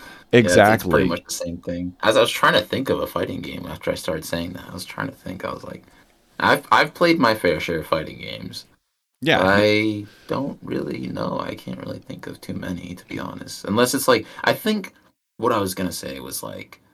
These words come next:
Speaker 1: uh, a-, along with what you had to say, I think that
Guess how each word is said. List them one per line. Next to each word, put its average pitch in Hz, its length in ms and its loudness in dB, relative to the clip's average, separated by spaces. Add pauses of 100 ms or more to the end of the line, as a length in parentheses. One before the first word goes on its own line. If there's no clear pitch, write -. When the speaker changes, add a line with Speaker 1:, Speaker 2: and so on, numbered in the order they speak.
(400)
Speaker 1:
uh, - 200 -12
a-, 98 200 4
along 107 460 8
with 135 140 2
what 92 140 0
you 76 160 -6
had 92 220 -2
to - 60 -6
say, 113 380 -2
I 92 200 0
think - 460 -6
that 82 460 -2